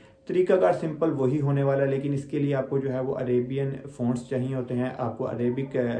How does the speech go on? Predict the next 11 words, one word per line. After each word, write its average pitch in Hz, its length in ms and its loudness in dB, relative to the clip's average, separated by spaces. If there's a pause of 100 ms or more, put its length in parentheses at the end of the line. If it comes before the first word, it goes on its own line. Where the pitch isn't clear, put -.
(120)
टेक्स्ट - 280 -4
चाहिए 131 240 2
होता 127 200 -2
है 120 120 0
जो 120 100 0
कि 120 100 -2
आपने 120 220 -2
कॉपी 117 260 -4
करके 123 240 -2
रखना 120 220 -4
है। 139 140 -8